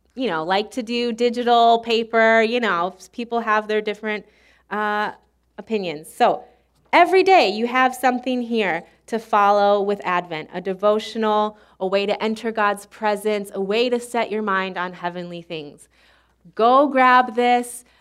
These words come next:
Um, if you need a copy, I can print one for you, but go online and follow this starting today through Christmas. If you miss a day, it's no big deal. But this will bring your mind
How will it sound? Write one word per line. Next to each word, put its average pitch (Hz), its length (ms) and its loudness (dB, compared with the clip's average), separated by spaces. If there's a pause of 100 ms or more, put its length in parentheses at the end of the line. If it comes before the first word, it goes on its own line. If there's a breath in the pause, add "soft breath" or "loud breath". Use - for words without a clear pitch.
(100)
Um, 185 320 -2
if 180 200 -10
you 180 100 -10
need 226 300 -4
a 262 40 0
copy, 240 460 -2
I 196 120 0
can 202 200 -10
print 233 240 -6
one 214 160 -4
for 202 260 -4
you, 202 380 -2 (400 loud breath)
but 196 340 0 (460)
go 247 200 4
online 226 840 0 (220 soft breath)
and 185 180 -10
follow 226 920 4 (160)
this 202 380 0
starting 277 540 -4
today 202 800 0 (300)
through 220 260 -6
Christmas. 185 520 -10
If 190 140 -14
you 247 80 -6
miss 320 240 -8
a 339 60 -6
day, 339 260 -4
it's 320 160 -16
no 196 140 -10
big 147 200 -12
deal. 135 360 -20 (180)
But 196 280 -14
this 320 360 -2
will 294 160 -4
bring 240 480 -2
your 240 240 -4
mind 185 640 -4